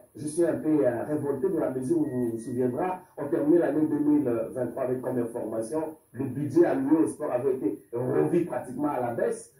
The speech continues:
presque de moitié. C'est pour faire quoi ? Et la jeunesse dans ce pays, ça représente, euh, plus de soixante pour cent de la population. Cette frange, c'est un secteur de la vie qui mérite autant d'attention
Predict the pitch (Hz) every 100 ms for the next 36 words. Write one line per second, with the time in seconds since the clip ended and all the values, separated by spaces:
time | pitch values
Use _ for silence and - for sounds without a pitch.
0 | - 165 - - 147 127 131 - 214 185
1 | - 156 170 160 156 156 175 - - -
2 | - - 170 165 151 160 202 - - -
3 | - 147 156 127 120 - 127 156 156 127
4 | 117 107 - _ - 131 120 165 160 160
5 | 147 - 165 151 143 123 - 339 - -
6 | _ _ _ 113 135 131 123 117 127 -
7 | 143 127 123 127 - 208 175 170 - 175
8 | 196 190 147 120 113 127 - - _ -
9 | 151 185 - 175 147 190 170 135 127 131
10 | - 156 135 127 151 147 127 127 156 131
11 | 127 - 131 127 131 196 -